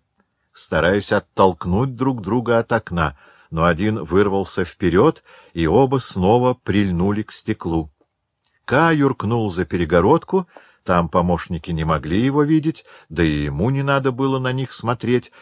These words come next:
но тихое, словно просительное дребезжание оконного стекла еще долго преследовало его в закутке.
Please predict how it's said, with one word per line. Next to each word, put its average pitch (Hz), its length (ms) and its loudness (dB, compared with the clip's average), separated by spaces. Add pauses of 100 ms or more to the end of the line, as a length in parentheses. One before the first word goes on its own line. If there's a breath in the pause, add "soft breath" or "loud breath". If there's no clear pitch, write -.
(120)
но 80 140 -2
тихое, 110 640 -2
словно 92 460 -2
просительное 90 800 -2
дребезжание 85 800 -2
оконного 80 520 -4
стекла 117 560 -2 (240 loud breath)
еще 78 380 -8
долго 151 480 0
преследовало 104 800 -4
его 90 540 -6 (180 soft breath)
в 71 140 -14
закутке. 80 680 -8